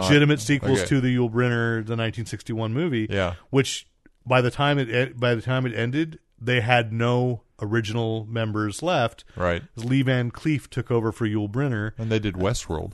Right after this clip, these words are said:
Speaker 1: And then there was a television series of Magnificent Seven. So,
Speaker 2: Okay.
Speaker 1: I mean, you know, it's
Speaker 2: Yeah, yeah.
Speaker 1: the, I know it opens tomorrow, and it's getting a lot of,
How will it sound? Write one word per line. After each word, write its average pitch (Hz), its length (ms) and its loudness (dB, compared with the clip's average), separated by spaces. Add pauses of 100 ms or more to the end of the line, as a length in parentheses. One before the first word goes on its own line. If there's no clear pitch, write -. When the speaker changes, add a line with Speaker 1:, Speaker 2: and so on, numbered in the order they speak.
Speaker 1:
And 123 140 0
then 120 60 0
there 123 100 0
was 110 100 -4
a 104 60 -10
television 123 500 -2
series 92 640 -8 (540)
of 110 180 -4
Magnificent 98 560 -4
Seven. 95 400 -6
So, - 140 0 (140)
Speaker 2:
Okay. 147 60 0
Speaker 1:
I 151 40 -4
mean, 156 240 0
you 170 80 -2
know, 110 200 0
it's 117 200 -4
Speaker 2:
Yeah, 80 140 0
yeah. 80 80 -4
Speaker 1:
the, 120 340 -10 (420)
I 170 80 0
know 240 140 6
it 196 80 10
opens 135 220 6
tomorrow, 123 180 4
and 123 160 -2
it's 120 80 -4
getting 131 200 0
a 113 60 -2
lot 110 220 2
of, 92 200 -8